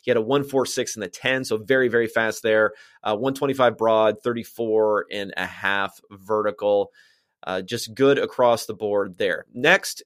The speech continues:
is Watson. And Watson, you could say, maybe even had a better performance here. He is a little bit wiry, though, at seven, I'm sorry, at, um, six foot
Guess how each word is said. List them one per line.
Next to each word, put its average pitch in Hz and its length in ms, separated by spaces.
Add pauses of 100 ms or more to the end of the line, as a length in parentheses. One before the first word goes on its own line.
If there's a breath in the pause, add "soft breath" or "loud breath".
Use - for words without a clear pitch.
is 123 480
Watson. 127 460
And 135 200
Watson, 233 320
you 175 80
could 151 140
say, 147 120
maybe 127 220
even 123 140
had 110 100
a 95 60
better 139 420
performance 175 540
here. 175 260 (340 soft breath)
He 220 120
is 294 100
a 202 80
little 165 380
bit 156 260
wiry, 113 600
though, 98 380
at 117 420 (440)
seven, 147 680
I'm 123 140
sorry, 98 220
at, 107 260 (100)
um, 107 580 (100)
six - 320
foot 127 420